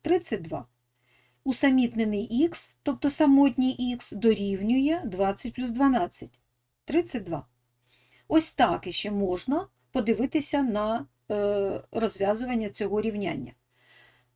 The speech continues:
Ви запитаєте, навіщо? Ну, приклад то вам наводять простенький, а інколи вони будуть, ну, прям такі ускладнені.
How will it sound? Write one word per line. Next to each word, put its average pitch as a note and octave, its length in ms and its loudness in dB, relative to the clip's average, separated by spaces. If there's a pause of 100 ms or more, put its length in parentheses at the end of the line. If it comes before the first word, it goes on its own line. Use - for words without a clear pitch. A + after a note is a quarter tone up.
(140)
Ви A3+ 220 0
запитаєте, C#4 600 2
навіщо? B3+ 720 2 (920)
Ну, B3 220 -2 (200)
приклад A3+ 480 0
то G#3 120 -4
вам G3+ 260 0
наводять G#3+ 520 -2
простенький, - 800 0 (1040)
а G#3+ 260 0
інколи C4 540 2
вони A3 260 2
будуть, B3+ 600 0 (400)
ну, B3 360 2
прям A3+ 440 2
такі A#3+ 380 2
ускладнені. - 920 0